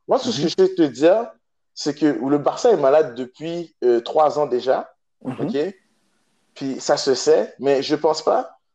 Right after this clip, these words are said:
Speaker 1: je ne pense pas que, euh, on va mettre autant de temps avant de retrouver un Barça fort. Je pense que le Barça va devoir s'ajuster.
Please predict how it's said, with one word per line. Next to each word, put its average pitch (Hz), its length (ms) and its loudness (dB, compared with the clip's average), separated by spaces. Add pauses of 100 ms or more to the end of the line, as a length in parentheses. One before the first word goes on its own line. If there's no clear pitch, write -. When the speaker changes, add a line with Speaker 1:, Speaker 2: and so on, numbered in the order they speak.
(160)
Speaker 1:
je 151 140 -4
ne 151 80 -4
pense 165 260 -2
pas 202 380 0
que, 139 300 -4
euh, 113 480 2
on 117 80 -2
va 127 340 0
mettre 143 500 -4 (180)
autant 196 300 2
de 147 160 0
temps 160 320 -4 (640)
avant 147 280 2
de 139 100 2
retrouver 131 420 2
un 135 60 2
Barça 107 360 -2
fort. 107 440 0 (640)
Je 123 120 -4
pense 202 220 0
que 165 80 0
le 139 100 2
Barça 127 300 0
va 123 100 2
devoir 123 300 -2
s'ajuster. 131 800 -4